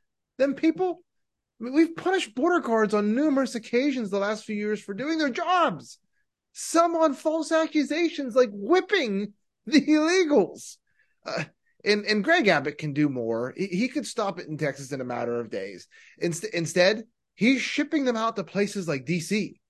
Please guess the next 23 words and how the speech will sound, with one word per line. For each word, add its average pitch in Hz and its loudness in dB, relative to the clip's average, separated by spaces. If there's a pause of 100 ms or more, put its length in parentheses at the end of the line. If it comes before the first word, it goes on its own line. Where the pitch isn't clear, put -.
(540)
New 165 6
York 196 8
City, 202 0 (600)
a-, 180 0
and 180 0
where 208 0
next? - -4
P-, 180 -2
Pittsburgh? 247 4 (460)
You're 202 6
a 240 8
small 277 2
town? 311 0 (600)
That's 359 4
not 440 8
exactly 269 4
a 233 4
great 240 0
strategy 233 0
during 208 4
an 185 0
election 233 -2
year 160 -2